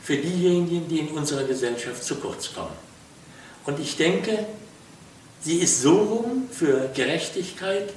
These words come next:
und für Solidarität in einem sehr weit gefassten, allgemeinen Sinn. Und ich glaube, dass sie ohne das, also eine Sozialarbeit, die davon ausgeht, dass es darauf ankommt, die Menschen relativ rasch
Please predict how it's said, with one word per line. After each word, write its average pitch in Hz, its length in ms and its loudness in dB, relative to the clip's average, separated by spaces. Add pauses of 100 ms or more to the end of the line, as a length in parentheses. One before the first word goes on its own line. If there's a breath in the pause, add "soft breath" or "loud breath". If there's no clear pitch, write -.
(260 loud breath)
und 151 180 -2
für 151 340 -2
Solidarität 143 1000 2 (240 loud breath)
in 156 140 -4
einem 151 260 -2
sehr 160 340 0 (340)
weit 190 400 2
gefassten, 147 680 0 (120)
allgemeinen 135 720 -2
Sinn. - 240 -6 (1300 loud breath)
Und 151 380 -2 (760)
ich - 360 -6
glaube, 220 760 4 (280 loud breath)
dass - 220 2
sie 180 120 -2 (140)
ohne 202 320 6
das, - 480 -6 (200 loud breath)
also 185 180 8
eine 185 220 2
Sozialarbeit, 190 720 2
die 180 80 2
davon 151 320 -4
ausgeht, 185 420 2
dass 147 200 -2
es - 80 -12
darauf 131 280 -2
ankommt, 175 420 0 (260 loud breath)
die 151 80 0
Menschen 165 400 0
relativ 143 520 -2
rasch 147 280 0